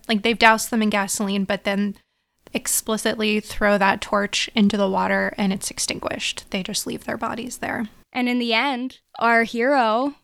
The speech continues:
Speaker 2: Floria, does not shoot baby Hitler. Because that baby, I, I think you can interpret that as that baby Hitler represents innocence. And even Hitler had that as a baby. And he cannot bring himself to do that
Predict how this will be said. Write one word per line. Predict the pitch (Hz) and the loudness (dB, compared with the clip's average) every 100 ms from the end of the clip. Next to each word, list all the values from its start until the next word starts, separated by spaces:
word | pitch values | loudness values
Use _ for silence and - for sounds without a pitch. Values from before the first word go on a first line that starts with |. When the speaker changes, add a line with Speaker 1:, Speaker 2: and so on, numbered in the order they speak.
| _ | _
Speaker 2:
Floria, | - 233 262 294 196 214 262 _ _ _ _ | -4 0 2 0 0 -2 -6 _ _ _ _
does | 247 240 | -2 2
not | 240 233 240 | 4 4 2
shoot | - 240 226 | -2 -4 -2
baby | 226 220 214 | -2 -2 -2
Hitler. | 226 - - - _ _ _ _ - | -4 -6 -12 -16 _ _ _ _ -4
Because | 226 240 214 | 0 2 4
that | 226 208 | 4 6
baby, | 214 254 226 208 160 | 4 2 2 0 2
I, | 185 - - | 2 0 -4
I | 180 | -4
think | 196 220 | -2 -2
you | 214 | -4
can | 226 208 | -4 -6
interpret | 202 208 220 | -4 -4 -2
that | 208 196 | 0 0
as | 190 196 | -2 0
that | 196 190 | 0 2
baby | 196 233 220 208 | 0 0 0 0
Hitler | 214 - 190 185 - _ _ | 0 0 -2 -2 -6 _ _
represents | 240 214 233 226 220 | 2 4 4 4 2
innocence. | 208 233 226 220 233 - | 2 -2 -2 -6 -8 -2
And | 226 | 0
even | 226 214 | 2 2
Hitler | 214 240 202 196 | 2 2 2 0
had | 180 165 | -2 -6
that | - - - _ _ _ _ | -8 -8 -12 _ _ _ _
as | 196 180 | -4 -2
a | |
baby. | 160 - - - 294 _ | -4 -6 -8 -10 -10 _
And | 202 220 | -4 -2
he | 247 | -2
cannot | - 240 233 | 2 4 4
bring | 226 247 | 4 4
himself | 277 247 - 196 190 | 4 2 0 -2 -2
to | - 226 | -2 -4
do | 185 240 | -2 -4
that | 330 - | -2 -6